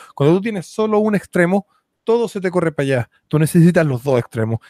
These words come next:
Y eso es parte de la ventana de Overton y las dinámicas de la política. Eh, Nueva Derecha va a seguir presionando. Si Chil-, si Acción Republicana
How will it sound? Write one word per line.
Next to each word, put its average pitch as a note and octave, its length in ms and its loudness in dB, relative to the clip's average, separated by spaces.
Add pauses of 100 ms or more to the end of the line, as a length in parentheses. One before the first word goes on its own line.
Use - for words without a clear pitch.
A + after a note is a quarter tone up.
(140)
Y D#3 60 -12
eso E3+ 100 -10
es - 60 -12
parte D#3 280 -6
de D3 60 -6
la - 20 -6
ventana C3+ 300 -6
de B2+ 100 2
Overton C#3+ 540 2
y - 20 -12
las A#2+ 140 -12
dinámicas B2+ 360 -10
de A#2 80 -14
la A#2 60 -6
política. A2+ 460 -10 (520)
Eh, A2 500 -4 (280)
Nueva D#3 320 -4
Derecha G3 280 -2
va F#3 100 0
a - 20 -4
seguir D3 280 -6
presionando. F3 640 -6
Si - 340 -14
Chil-, D3+ 280 -12
si B2 220 -6
Acción D3 240 0
Republicana C#3+ 580 -2